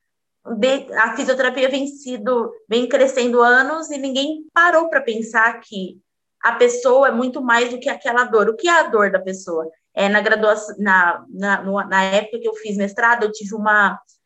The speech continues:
uma disciplina de, é, com uma psicoterapeuta, e ela falava muito disso, o quanto que as pessoas somatizavam coisas.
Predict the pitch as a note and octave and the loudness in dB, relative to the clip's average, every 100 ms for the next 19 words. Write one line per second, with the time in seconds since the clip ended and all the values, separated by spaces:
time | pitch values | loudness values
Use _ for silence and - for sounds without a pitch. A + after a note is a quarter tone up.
0 | _ G3+ A3+ - A#3 A#3 C4 B3+ A#3+ - | _ -2 -2 -2 -12 -8 -6 -4 -4 -4
1 | B3 B3 A3+ F#3 D3+ - _ _ _ G#3 | -4 -2 0 -2 -6 -14 _ _ _ 6
2 | G#3+ G#3 F#3+ E3+ - - B3+ A#3+ A#3 G#3 | 8 8 8 6 2 -2 0 4 2 2
3 | - - _ - - B3+ B3 B3 A#3+ A#3+ | -12 -20 _ -20 -10 -4 0 2 0 2
4 | B3 B3 B3 A#3+ G#3 G#3+ A#3 A#3+ A#3 A#3+ | 4 6 4 0 0 0 0 0 0 0
5 | A#3 A#3+ C4 G3+ G3+ A#3+ A#3+ A3 A3+ G#3+ | -4 -6 -10 -16 -14 -14 -10 -8 -6 -6
6 | - A3 A3+ A#3 A3+ A3+ A3 A3+ - G#3 | -6 -6 -6 -4 -6 -4 -4 -4 -8 -2
7 | G#3+ G#3+ A3 A#3 A#3 A3 A3+ G#3 G3+ | 0 0 -2 -4 0 2 2 0 -4